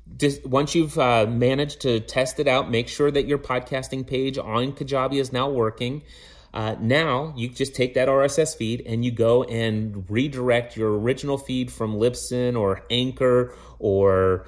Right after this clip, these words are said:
Simplecast. There, there are descriptions out there. Support people who can help you with this. But, uh, it, once you get that all directed over, now your podcast will be pulled over from,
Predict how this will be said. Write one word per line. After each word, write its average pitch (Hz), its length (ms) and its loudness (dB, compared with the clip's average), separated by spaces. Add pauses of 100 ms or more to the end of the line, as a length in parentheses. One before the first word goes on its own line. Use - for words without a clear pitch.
(140)
Simplecast. 127 1200 -2
There, 123 340 4
there 123 300 6
are 117 220 6
descriptions 151 920 -2
out 143 220 0
there. 135 420 4 (180)
Support - 680 0
people 139 380 -2
who 131 140 -2
can 131 180 -4
help 123 300 0
you 127 100 -2
with 123 240 0
this. 120 380 2 (320)
But, 107 320 2
uh, 101 320 0
it, 107 100 -4
once 123 240 0
you 135 60 -2
get 131 180 -2
that 123 160 4
all 117 160 4
directed 117 460 0
over, 139 360 2 (220)
now 113 300 2
your 131 160 2
podcast 117 600 -4
will 107 100 -6
be 104 120 -6
pulled 107 480 -4
over 101 400 0
from, 95 680 -2